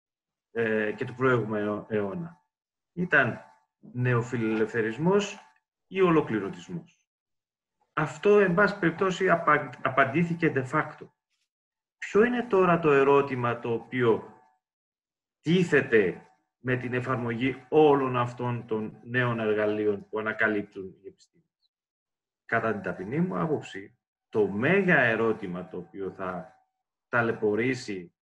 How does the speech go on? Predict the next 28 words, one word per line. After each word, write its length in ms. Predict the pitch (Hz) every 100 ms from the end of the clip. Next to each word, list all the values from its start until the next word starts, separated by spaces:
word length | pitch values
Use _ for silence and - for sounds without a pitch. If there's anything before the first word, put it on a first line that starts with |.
| _
η 100 | 107
δικιά, 520 | 101 - 120 120 120
η 40 | 110
δική 280 | 101 - 117
μας 120 | 110
γενιά, 340 | 98 101 104
αλλά 140 | 101 98
και 140 | 95
τη 120 | 90
γενιά 320 | 90 92 98
των 140 | 92 87
παιδιών 360 | 92 85 98
μας 200 | 92 90
και 80 | -
από 360 | 90 _ 90 -
τα 100 | 87
εγγόνια 440 | 82 85 85 85 123
μας, 160 | 127 _ _ _ _
είναι 540 | - 151 160 127 - - _ _ _ _
ανθρωποκεντρική 1500 | 123 120 120 117 110 104 101 110 90 101 - - 135 180 208 _ _ _ _
ή 440 | - 214 220 175 - - _
ρομποτοκεντρική 1500 | 131 135 139 135 131 127 127 131 120 120 - 135 101 90 _ _ _ _ _
κοινωνία; 800 | - 139 123 113 104 87 - _ _ _ _ _ _
Και 120 | 147
εδώ 220 | 135 190
καλούμαστε 580 | 202 180 180 214 208 208
να 80 | 202
απαντήσουμε. 680 | 202 202 214 190 - 151